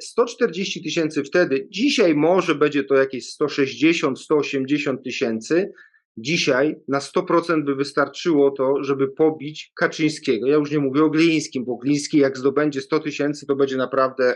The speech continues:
rekord. Ale Zandberg byłby właśnie tym, kto by zdetronizował, zmiażdżył, zrównał z ziemią Kaczyńskiego.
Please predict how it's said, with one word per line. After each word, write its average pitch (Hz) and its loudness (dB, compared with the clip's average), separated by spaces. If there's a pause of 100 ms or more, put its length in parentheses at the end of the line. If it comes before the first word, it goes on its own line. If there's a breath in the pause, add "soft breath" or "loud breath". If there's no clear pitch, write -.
rekord. 135 -2 (420)
Ale 139 2 (140)
Zandberg 139 0
byłby 143 2
właśnie 135 -4
tym, 226 2 (300)
kto - 0
by 160 2
zdetronizował, 147 0
zmiażdżył, 135 0
zrównał 185 2
z 160 -2
ziemią 156 0
Kaczyńskiego. 139 -2